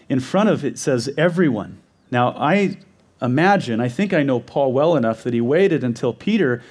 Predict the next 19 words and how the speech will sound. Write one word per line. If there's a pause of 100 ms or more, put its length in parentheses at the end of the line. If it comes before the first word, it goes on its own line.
(200)
was
enjoying
a
nice
Jewish
meal
with
all
of
his
Jewish
friends, (540)
and
then
he
got
in
Peter's
face.